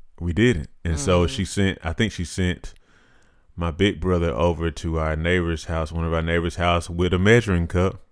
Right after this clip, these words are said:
Speaker 2: Mm-hmm.
Speaker 1: And she gave us, you know, everything we needed, you know, and, and brought it back, and we were good.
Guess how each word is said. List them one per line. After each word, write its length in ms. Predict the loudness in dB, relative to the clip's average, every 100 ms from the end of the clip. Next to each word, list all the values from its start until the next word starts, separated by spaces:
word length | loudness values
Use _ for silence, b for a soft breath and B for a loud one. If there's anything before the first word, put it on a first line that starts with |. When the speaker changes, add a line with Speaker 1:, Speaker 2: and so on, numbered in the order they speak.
| -10
Speaker 2:
Mm-hmm. 580 | -8 -6 -8 -10 -12 -16 -20 -20 B B B B
Speaker 1:
And 140 | -8 -4
she 160 | -2
gave 300 | 4 6 8
us, 220 | 6 2 -4
you 100 | 0
know, 300 | 2 2 0 -4 -20 -20 -20 _ _ _ _ -20 -20 _ -2
everything 500 | 0 2 2 4 4
we 100 | 4
needed, 400 | 4 0 -4 -10 _ _ -4
you 120 | 0
know, 300 | 2 2 0
and, 120 | 0
and 260 | -2 -4 0
brought 220 | 2 2
it 120 | 2
back, 260 | 2 2 -2
and 100 | -2
we 120 | 0
were 80 | -2
good. 460 | 0 -2 -2 -6